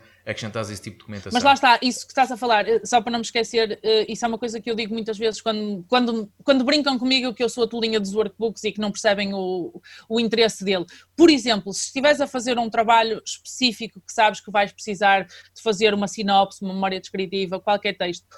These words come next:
Speaker 2: um workbook dá imenso jeito, porque no workbook
Speaker 1: Sim.
Speaker 2: tu foste anotando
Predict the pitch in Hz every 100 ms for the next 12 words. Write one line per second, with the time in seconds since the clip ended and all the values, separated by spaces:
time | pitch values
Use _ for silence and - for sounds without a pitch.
0 | _ 233 254 254 208 226 214 247 233 226
1 | 240 226 233 226 214 - 202 220 240 240
2 | - 214 196 143 220 254 233 247 240 -
3 | 226 196